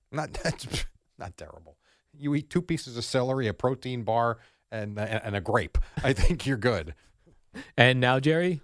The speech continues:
Speaker 2: bone
Speaker 1: <laughs> And
Speaker 2: broth.
Speaker 1: bone broth.
Speaker 2: Boneless bone broth
Speaker 1: <laughs>
Speaker 2: with no bones in it.
Speaker 1: Uh, right, so you, so you basically ate shaved bone.
Speaker 2: Yes.
Speaker 1: Ugh.
Speaker 2: Bone broth.
Speaker 1: Okay.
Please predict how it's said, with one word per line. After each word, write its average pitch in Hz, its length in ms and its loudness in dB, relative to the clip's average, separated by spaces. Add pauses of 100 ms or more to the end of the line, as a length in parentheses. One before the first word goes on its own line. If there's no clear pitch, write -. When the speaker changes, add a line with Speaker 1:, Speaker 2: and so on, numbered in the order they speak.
Speaker 2:
bone 131 460 4
Speaker 1:
<laughs> - 0 -
And 110 80 0
Speaker 2:
broth. 98 280 6
Speaker 1:
bone 120 260 6
broth. 92 420 -2 (120)
Speaker 2:
Boneless 120 880 2
bone 107 440 2
broth 92 480 -4 (180)
Speaker 1:
<laughs> - 140 -18
Speaker 2:
with 104 160 -2
no 110 320 2
bones 127 480 4
in 110 160 2
it. 98 160 -8 (640)
Speaker 1:
Uh, 113 140 -14
right, 127 300 -10
so - 140 0
you, 143 280 -2 (120)
so - 120 -8
you 175 160 0
basically 156 360 -2
ate 127 140 -6
shaved 127 420 -2
bone. 85 400 -2 (920)
Speaker 2:
Yes. 143 420 2 (200)
Speaker 1:
Ugh. 123 120 -10 (1120)
Speaker 2:
Bone 123 260 4
broth. 101 380 -2 (580)
Speaker 1:
Okay. 110 200 -12